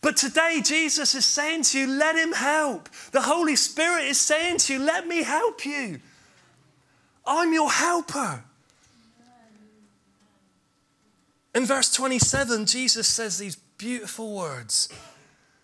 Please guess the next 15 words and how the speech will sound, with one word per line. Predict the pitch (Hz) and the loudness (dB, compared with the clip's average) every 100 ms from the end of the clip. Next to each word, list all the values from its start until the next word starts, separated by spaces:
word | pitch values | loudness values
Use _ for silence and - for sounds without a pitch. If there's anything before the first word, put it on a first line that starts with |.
| _ _ _ _ _ _ | _ _ _ _ _ _
He | 202 | 0
says, | - 208 202 | 2 2 -2
"Peace | - - 262 226 135 - - - _ _ _ 147 | -4 -12 -10 -8 -6 -6 -6 -12 _ _ _ -8
I | 190 196 | -6 -6
leave | 185 165 123 | -8 -8 -10
you." | 120 92 - _ _ _ _ _ - - - | -14 -18 -20 _ _ _ _ _ -18 -16 -14
<laughs> | 131 95 _ _ _ _ _ _ _ _ _ _ _ _ | -14 -14 _ _ _ _ _ _ _ _ _ _ _ _
"Truly, | - 220 233 | -4 -2 -4
peace | - - 247 220 - - - - _ | -6 -4 0 0 0 -4 -18 -20 _
I | 185 185 | -2 0
leave | 170 190 180 147 | -2 -4 -6 -10
you." | 127 95 _ _ _ _ _ _ _ _ _ _ _ _ _ _ _ _ _ _ _ _ _ | -14 -16 _ _ _ _ _ _ _ _ _ _ _ _ _ _ _ _ _ _ _ _ _
And | 185 | -2
he | 208 | 2
says, | - 214 175 | 2 2 -2